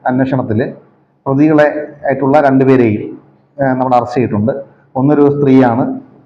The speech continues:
മറ്റത് പുരുഷനാണ്. അപ്പോൾ അതിൽ അവർ രണ്ട് കുടുംബ സുഹൃത്തുക്കളാ-, സുഹൃത്തുക്കളാണ്. ഒരാളുടെ വീട് പാങ്ങോട് പോലീസ് സ്റ്റേഷൻ പരിധിയിലും ഒരാളുടെ വീട് നെടുമങ്ങാട് പോലീസ് സ്റ്റേഷൻ പരിധിയിലുമാണ്. ചടയമംഗലം പോലീസിൻ്റെ നേതൃത്വത്തിൽ ബഹുമാനപ്പെട്ട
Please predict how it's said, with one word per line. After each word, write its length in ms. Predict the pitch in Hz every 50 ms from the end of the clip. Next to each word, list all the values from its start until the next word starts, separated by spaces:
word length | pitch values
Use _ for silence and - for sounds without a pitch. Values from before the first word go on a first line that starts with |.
| _ -
മറ്റത് 220 | 127 127 135 135 135 131
പുരുഷനാണ്. 460 | 123 113 - 143 127 117 107 113 135 - - - - _ _ _ _ _ _ _ 135
അപ്പോൾ 200 | - 139 139 135 131 127 131 - - - - - - - _ _ _ _ _ _ -
അതിൽ 240 | 139 139 139 143 156 156 151
അവർ 120 | 143 147 156 147
രണ്ട് 160 | 147 139 147 139
കുടുംബ 180 | 139 135 139 165 151
സുഹൃത്തുക്കളാ-, 480 | 147 135 131 135 135 127 123 123 123 -
സുഹൃത്തുക്കളാണ്. 560 | 139 139 139 - 139 127 123 113 107 110 143 - - - _ _ _ _ -
ഒരാളുടെ 320 | 139 147 156 156 160 165 156 147
വീട് 180 | 147 147 143 151 156 156 156 -
പാങ്ങോട് 340 | 139 139 143 151 156 160 165 139
പോലീസ് 160 | 139 139 127
സ്റ്റേഷൻ 220 | 127 123 - 143 131
പരിധിയിലും 360 | 123 120 120 117 113 120 139 135 - - 135
ഒരാളുടെ 340 | 131 139 143 143 147 147 143 139
വീട് 140 | 135 131 135 143 143
നെടുമങ്ങാട് 400 | 139 127 127 135 139 143 147 147 143
പോലീസ് 160 | 135 127 123 127
സ്റ്റേഷൻ 180 | 120 - - 120
പരിധിയിലുമാണ്. 460 | 117 113 117 113 113 107 104 107 147 156 - - _ _ - - - - - - - - - -
ചടയമംഗലം 360 | 147 143 147 151 156 156 147 143
പോലീസിൻ്റെ 360 | 143 139 135 139 147 143 139 131
നേതൃത്വത്തിൽ 420 | 127 123 113 117 113 117 120 120 143 143 - - - - - _ -
ബഹുമാനപ്പെട്ട 440 | 131 131 139 143 139 131 147 127